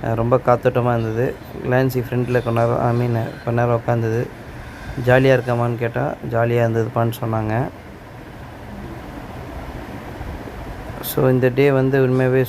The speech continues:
சூப்பரா போச்சு. ஆ, அனீஸ் அங்க பின்னாடி இருக்கான், பாருடான்னு சொன்னேன். ஆ, டே இவன் இந்த பக்கம் ஃப்ரண்ட்ல உட்காந்துக்கிட்டான். So பொறுமையா தான் நான் வண்டி ஓட்டினேன். So எல்லாருக்கும் ரொம்ப பசி. அங்க சரியா வந்து சாப்பிட முடியல.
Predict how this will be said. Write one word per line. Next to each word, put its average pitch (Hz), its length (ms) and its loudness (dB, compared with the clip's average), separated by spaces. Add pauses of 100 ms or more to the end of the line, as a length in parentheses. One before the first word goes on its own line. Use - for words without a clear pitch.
சூப்பரா 123 360 2
போச்சு. 123 360 -2 (1160)
ஆ, 120 80 0 (440)
அனீஸ் 123 260 0
அங்க 120 140 2
பின்னாடி 120 300 0
இருக்கான், 117 360 2
பாருடான்னு 117 360 4
சொன்னேன். 113 400 0 (880)
ஆ, 120 240 0 (100)
டே 127 180 4
இவன் 127 220 2
இந்த 127 180 4
பக்கம் 127 300 0
ஃப்ரண்ட்ல 127 220 2
உட்காந்துக்கிட்டான். 123 560 2
So 135 260 -4
பொறுமையா 139 280 4
தான் 143 80 4
நான் 131 140 4
வண்டி 127 240 2
ஓட்டினேன். 123 380 2 (600)
So - 140 -4
எல்லாருக்கும் 135 340 4
ரொம்ப 135 360 4
பசி. 139 380 2 (200)
அங்க 127 200 0
சரியா 131 380 2
வந்து 127 640 2
சாப்பிட 120 400 -2
முடியல. 117 400 -2